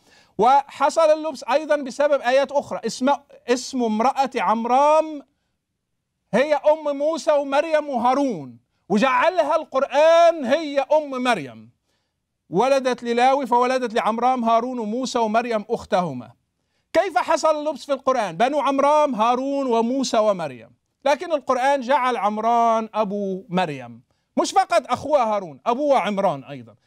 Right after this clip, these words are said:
إذ قالت امرأة عمران: "رب إني نذرت لك ما في بطني." ثم يكمل القرآن. مريم قال لك ابنة عمران، ومريم ابنة عمران التي أحسنت فرجها.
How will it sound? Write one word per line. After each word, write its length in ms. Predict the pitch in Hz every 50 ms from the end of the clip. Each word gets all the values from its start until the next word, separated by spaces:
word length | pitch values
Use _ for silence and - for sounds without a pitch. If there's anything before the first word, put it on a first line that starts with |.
| _ -
إذ 60 | 214
قالت 380 | 226 - - 302 320 320 311 -
امرأة 400 | 294 262 262 285 311 - 302 - 277
عمران: 460 | 196 190 233 233 247 254 269 277 247
"رب 260 | 247 269 262 220 202
إني 380 | 254 - 240 247 247 247 247 240
نذرت 460 | 233 233 220 240 247 262 240 - -
لك 260 | 240 220 220 220 -
ما 200 | 247 226 214 208
في 140 | 196 - 196
بطني." 500 | 156 185 196 - - 160 151 139 123 - _ _ _ _ _ _ _ _ -
ثم 340 | 262 285 311 311 285 277 269 254 254 247 - _ _ _ _
يكمل 640 | 208 214 247 233 240 - 220 220 220 220 208 196 185 - _ 220
القرآن. 600 | 240 247 240 - 240 202 175 156 139 120 117 113 _ _ _ _ _ _ -
مريم 500 | 214 269 320 349 339 339 320 330 320 302 -
قال 140 | - 254 269
لك 160 | 285 285 254
ابنة 260 | 294 233 247 262 262 262 302
عمران، 540 | 254 240 285 311 302 330 359 349 330 202 160
ومريم 560 | 160 175 180 175 180 185 190 202 214 220 220
ابنة 260 | 202 190 214 226 208
عمران 460 | 233 185 220 226 226 240 254 262 247 240
التي 220 | 233 - 240 -
أحسنت 500 | 233 - - - - 247 240 247 233 -
فرجها. 640 | - 233 226 220 202 208 302 320 277 233 131 -